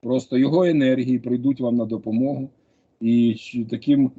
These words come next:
надзвичайним чином будуть вирішуватися ваші безпекові питання. <clears throat> У нас він багато об'єктів вже по всьому світові охороняє, там, де потрібна охорона, де люди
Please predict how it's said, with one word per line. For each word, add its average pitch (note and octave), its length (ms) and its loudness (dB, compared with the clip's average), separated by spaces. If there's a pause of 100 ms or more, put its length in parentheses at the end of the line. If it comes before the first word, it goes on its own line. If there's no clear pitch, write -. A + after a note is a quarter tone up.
(200)
надзвичайним A#2 760 2
чином D3 380 0
будуть A2+ 280 -4
вирішуватися A2+ 720 -4
ваші A2+ 340 0
безпекові A2+ 680 -2 (340)
питання. G#2+ 560 -2 (260)
<clears throat> F3+ 760 2
У B2+ 100 0
нас C#3+ 260 0
він A#2+ 260 0 (340)
багато C3 480 -2
об'єктів A#2 580 -4
вже C#3+ 440 -6
по C3+ 120 -6
всьому C3+ 320 -6
світові B2+ 580 -2 (360)
охороняє, B2 760 2
там, A2+ 220 0
де A2+ 80 -6
потрібна A#2 580 -2
охорона, B2 500 -4
де A2 180 -2
люди A2 340 0